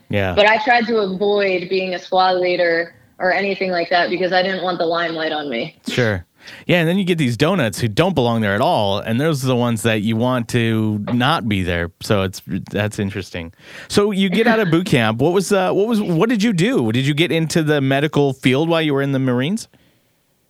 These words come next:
Speaker 2: So I ended up taking a short M O S school because, um, so I was active for about two years, and then I finished the rest of the time in the reserves.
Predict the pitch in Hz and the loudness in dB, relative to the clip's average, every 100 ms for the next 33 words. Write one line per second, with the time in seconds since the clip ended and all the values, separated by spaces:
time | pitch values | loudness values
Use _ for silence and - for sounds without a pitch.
0 | _ - - - - 277 269 269 233 269 | _ -18 -16 -14 0 4 4 4 4 2
1 | 294 339 349 294 220 - 240 226 233 233 | 2 4 4 2 -2 2 2 4 2 2
2 | 196 - 214 220 - 208 208 185 185 - | 2 0 2 4 2 0 4 2 2 -4
3 | 190 185 185 185 190 180 202 190 180 180 | -2 2 2 0 -2 -4 0 2 2 0
4 | 175 - - 180 175 175 175 208 208 220 | -4 -6 0 2 2 -2 0 2 4 2
5 | 226 - - _ _ _ 190 208 233 - | -2 -6 -20 _ _ _ 2 2 0 -4
6 | 240 233 233 208 220 214 202 190 175 - | -2 -2 -4 -6 -4 -2 0 0 0 -6
7 | - 208 208 220 220 202 185 180 196 202 | -8 -4 -2 -2 -4 -4 -4 -4 -6 -6
8 | 190 190 180 180 180 180 165 180 175 160 | -4 -2 -2 -2 -4 -2 -4 -4 -4 -4
9 | 160 165 226 349 - | -2 0 0 0 -6